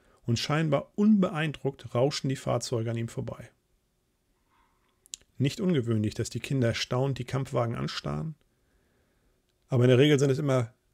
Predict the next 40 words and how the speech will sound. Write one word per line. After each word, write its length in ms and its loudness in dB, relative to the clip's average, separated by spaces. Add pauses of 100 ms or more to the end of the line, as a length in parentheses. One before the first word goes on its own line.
gleich 240 -2
ein 120 0
paar 100 -2
mehr 180 0
Kinder. 400 -12 (2000)
Ich 140 -20
beobachte 480 -2
ihn 160 0
und 140 0
dann 360 0
drückt 220 -4
er 80 2
sich 120 -6
in 120 -2
eine 180 0
Häuserecke. 560 -4 (920)
Scheinbar 340 2
hat 100 2
er 60 0
einen 120 -2
Zettel 280 0
und 140 -4
schreibt 260 -6
irgendwas 320 -4
auf. 360 -14 (1080)
Dann 160 -4
kommt 240 0
ein 120 -4
anderer 260 2
Junge 280 2
angelaufen, 540 -2
schnappt 380 -4
sich 120 -4
den 140 0
Zettel 280 -6
und 100 -4
verschwindet 420 2
in 100 -2
einem 160 -2
Durchgang. 420 -6